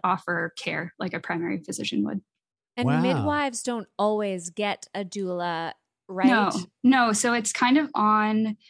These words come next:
Speaker 1: the client themselves or the individual or family themselves to get a doula. But there are in bigger cities. I haven't practiced in Toronto or had that, uh, privilege to do so. But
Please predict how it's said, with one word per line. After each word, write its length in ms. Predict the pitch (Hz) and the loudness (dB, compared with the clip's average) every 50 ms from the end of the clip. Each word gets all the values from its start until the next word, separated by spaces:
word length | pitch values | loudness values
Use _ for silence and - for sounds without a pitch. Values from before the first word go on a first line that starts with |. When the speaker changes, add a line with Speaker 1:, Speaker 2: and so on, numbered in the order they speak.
| _ _ - | _ _ -4
Speaker 1:
the 200 | 208 190 202 196 | 0 0 0 0
client 340 | 196 - - 196 185 185 180 | -2 0 2 2 2 4 2
themselves 580 | 185 190 185 - 180 160 175 220 269 277 247 | 2 0 0 0 0 2 2 2 2 2 0
or 80 | 240 220 | 0 0
the 140 | 202 196 190 | 2 2 2
individual 520 | 180 170 160 170 156 165 165 165 165 170 | 0 0 -2 -4 -4 -4 -4 -2 -2 -2
or 140 | 170 165 170 | -2 -4 -6
family 340 | 170 - - 156 156 160 170 | -6 -6 -4 -2 -2 -2 -2
themselves 520 | 165 190 185 - - - - 214 208 - | -4 -4 -6 -6 -4 -4 -4 -2 -4 -2
to 100 | - 220 | -4 -4
get 140 | 208 214 214 | -2 -2 -2
a 80 | 220 | -2
doula. 440 | 214 - - - 202 233 285 349 381 294 - | -2 -2 -4 -4 -2 0 0 0 0 0 0
But 240 | - 226 226 - - | -2 -2 -2 -2 -4
there 280 | - 208 233 233 226 - | -4 -2 -2 -2 0 2
are 200 | 214 220 226 240 | 2 4 4 4
in 160 | 247 247 247 | 6 6 4
bigger 220 | 208 208 208 214 202 | 4 4 0 0 -2
cities. 680 | 208 - 190 185 202 202 202 202 196 190 - - - - - - - - | -2 -2 -2 0 2 2 2 2 0 0 -4 -8 -10 -14 -20 -14 -6 -2
I 120 | - 202 | -2 0
haven't 260 | 208 214 220 202 208 202 | 2 2 2 2 2 2
practiced 420 | - 180 180 - - 196 - - | 2 0 -2 -2 -6 -8 -4 0
in 100 | 226 226 | 0 0
Toronto 340 | 226 - 247 226 233 240 240 | 2 2 0 2 2 2 2
or 120 | 233 233 | 2 2
had 220 | 226 202 175 170 165 | 0 0 -2 -4 -4
that, 260 | - 185 185 - - | -6 -6 -6 -6 -6
uh, 180 | 190 185 175 214 | -6 -6 -6 -6
privilege 460 | - - 202 180 180 180 175 180 - | -6 -6 -4 -2 -2 -4 -4 -6 -8
to 60 | - 185 | -8 -8
do 140 | 185 185 | -6 -6
so. 220 | 180 - 233 240 240 | -4 -4 -2 -2 -2
But 180 | 233 196 190 | -2 -4 -6